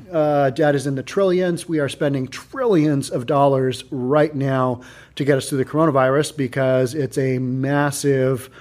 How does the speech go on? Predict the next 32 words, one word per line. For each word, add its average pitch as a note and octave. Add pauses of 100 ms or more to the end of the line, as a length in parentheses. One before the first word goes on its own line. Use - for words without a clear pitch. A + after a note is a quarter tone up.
(340)
economic, C#3+ (300)
uh, C#3
it's C3
taking D3+
a C#3+
massive D3
economic D3+
toll D#3
on D3
businesses D#3
and D#3
people. D3+ (300)
So E3
let's F3+
jump G#3+
on G3
into F#3
where E3+
we F#3
have D#3
been, F3
and D3+
this E3
will F#3
kinda G3
give G3
us E3
an E3+
idea D#3+
of, C3 (360)
all D3
right, D3